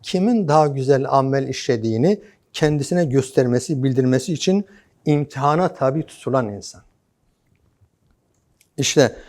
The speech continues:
püf noktası da burası. Güzel amellerle hayatına anlam katmak. Değerli dostlar, bütün bu ayetlerden şunu anlıyoruz. İnsan bir mana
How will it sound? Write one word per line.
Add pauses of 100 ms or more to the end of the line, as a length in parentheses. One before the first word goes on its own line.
(180)
püf
noktası
da
burası. (1000)
Güzel
amellerle (720)
hayatına (240)
anlam
katmak. (1500)
Değerli
dostlar, (240)
bütün
bu
ayetlerden
şunu
anlıyoruz. (520)
İnsan (180)
bir
mana